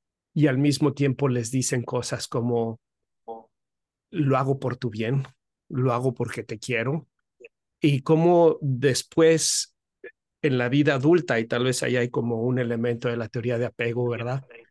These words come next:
Como en la vida adulta, eh, buscan parejas con quienes repiten esa misma narrativa, ¿no? Parejas que terminan siendo abusivas y que de alguna manera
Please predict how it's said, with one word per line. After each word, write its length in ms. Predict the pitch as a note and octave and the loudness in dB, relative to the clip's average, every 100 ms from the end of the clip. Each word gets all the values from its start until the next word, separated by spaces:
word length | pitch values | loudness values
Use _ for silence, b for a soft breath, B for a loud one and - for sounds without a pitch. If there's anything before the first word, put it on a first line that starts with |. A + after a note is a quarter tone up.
| _ | _
Como 220 | D#3 C#3+ | 0 2
en 80 | C3+ | 2
la 80 | B2+ | 2
vida 220 | C3+ C#3 | 2 2
adulta, 540 | B2+ C#3+ C#3 C#3+ C#3 - _ | 2 0 0 -2 -2 -6 _
eh, 400 | C#3 A#2 A#2 - - | -6 -4 -4 -6 -4
buscan 640 | C3 A#2+ D3+ - - B2 | -4 0 2 2 -2 -4
parejas 540 | A#2+ B2 B2+ C3+ C#3+ - | -4 -4 -2 -2 -4 -4
con 140 | C3+ | -4
quienes 380 | - A#2+ B2 - | -4 -4 -4 -6
repiten 440 | A#2+ - C#3 C#3 | -8 -6 -4 -2
esa 200 | C3+ - C3 | -2 -2 -2
misma 320 | C3+ C3+ C#3 | 0 0 -2
narrativa, 640 | A2+ A#2 A2+ - D#3+ C3+ | -2 -8 -8 -2 0 0
¿no? 200 | A#2 F#3+ | 0 -2
Parejas 440 | C#3+ B2 B2 C#3+ - | -2 -4 -4 -6 -4
que 100 | G#2+ | -6
terminan 440 | A#2 B2+ C3 C3 | -4 -2 0 0
siendo 280 | - C3 C3 | 0 0 0
abusivas 800 | A#2+ B2 - E3+ C3+ D3+ - - _ _ _ _ _ _ - | 0 -2 0 2 2 -2 -6 -16 _ _ _ _ _ _ -4
y 140 | C3 | -2
que 140 | - B2+ | 0 0
de 60 | |
alguna 340 | B2 B2 C#3 C3+ | 0 2 2 2
manera 640 | B2+ B2+ C3 C3+ C3 C3+ | 2 2 2 2 0 -4